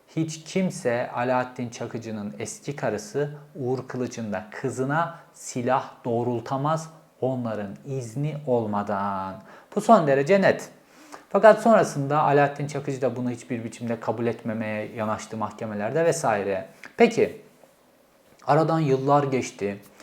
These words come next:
Abdurrahman Keskin tutuklandı filan. Ondan sonra bu sürece nasıl geldik ve Abdurrahman Keskin neden böyle şimdi? Bakın bin dokuz yüz doksan beşten iki bin yirmi üçe geliyoruz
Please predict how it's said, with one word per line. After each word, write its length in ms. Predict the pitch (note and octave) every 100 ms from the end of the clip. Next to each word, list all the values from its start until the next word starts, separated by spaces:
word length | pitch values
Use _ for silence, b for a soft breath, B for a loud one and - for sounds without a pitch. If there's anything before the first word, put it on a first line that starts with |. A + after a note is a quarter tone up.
| B B B -
Abdurrahman 720 | B2 - C#3+ C#3+ D3 D3 D3
Keskin 440 | C3+ A#2+ C#3 B2+
tutuklandı 720 | - - B2 - B2 A#2 A2+
filan. 460 | G#2 C3 B2 A#2 G#2+
Ondan 280 | B2+ D3 D3+
sonra 280 | D3 B2+ B2+
bu 60 |
sürece 360 | - D3 B2+ B2
nasıl 240 | C#3+ D3+
geldik 360 | C3+ A#2+ C#3+ B B -
ve 60 | -
Abdurrahman 640 | C#3+ - D#3 D#3+ D3+ B2+
Keskin 540 | - C#3 - - D3+ B B -
neden 420 | B2 C#3+ E3 E3
böyle 240 | C3 A#2+ G#2
şimdi? 680 | - - F3+ D3+ A2+ F#2 - B -
Bakın 320 | C3 - A#2
bin 180 | A#2+ C#3
dokuz 320 | C3+ - C#3+
yüz 180 | C#3 C3+
doksan 480 | B2 A#2+ - B2+ B2+
beşten 800 | A#2 - - D#3+ D#3+ D#3+ D#3 D#3
iki 300 | - - C3
bin 60 | C3
yirmi 340 | B2+ B2 B2+
üçe 180 | B2 C#3
geliyoruz 520 | A#2 G#2 A2 D3